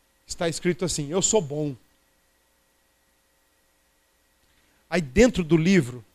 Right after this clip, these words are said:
está escrito assim, "Eu não presto." Mas a capa da frente diz, "Eu sou bom." Internamente, está escrito, "Eu não presto."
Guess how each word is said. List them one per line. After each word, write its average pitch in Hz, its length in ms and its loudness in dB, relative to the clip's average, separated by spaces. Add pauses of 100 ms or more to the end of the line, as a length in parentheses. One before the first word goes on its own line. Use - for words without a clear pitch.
(600)
está 180 140 -8
escrito 185 360 -4
assim, 165 280 -4
"Eu 185 100 0
não 233 160 0
presto." - 640 -8 (1600)
Mas 147 160 -8
a 160 80 -2
capa 165 320 0
da 180 120 -2
frente 175 340 -8
diz, 175 300 -6
"Eu 180 100 -4
sou 196 200 -4
bom." 139 220 -12 (1900)
Internamente, 180 1120 2 (220)
está 185 260 -6
escrito, 170 640 0 (300)
"Eu 190 240 4
não 226 180 0
presto." - 640 -14